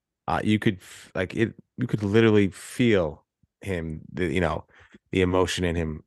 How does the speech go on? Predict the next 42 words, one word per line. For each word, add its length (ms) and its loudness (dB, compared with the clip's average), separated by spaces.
in 220 -4
this, 340 -6
in 140 0
this 160 0
scene. 320 0
I 60 -4
thought 200 2
it 40 4
was 280 2
so 380 2
well, 380 4
uh, 320 4
acted 440 -2
and 240 -6
so 500 0
well 280 0
written. 480 -2
And 400 -2
yeah, 140 4
like 240 4
you 40 2
said, 220 4
I 80 6
think 280 -2
a 40 -6
hundred 260 -6
percent, 360 0
like, 320 -4
seeing 320 -2
a 40 -6
picture 400 -2
of 100 -4
his 120 -8
dad 280 -2
going 220 -4
up, 160 -4
going 200 0
up 100 -8
there 160 0
really 260 0
just 260 -8
played 500 -2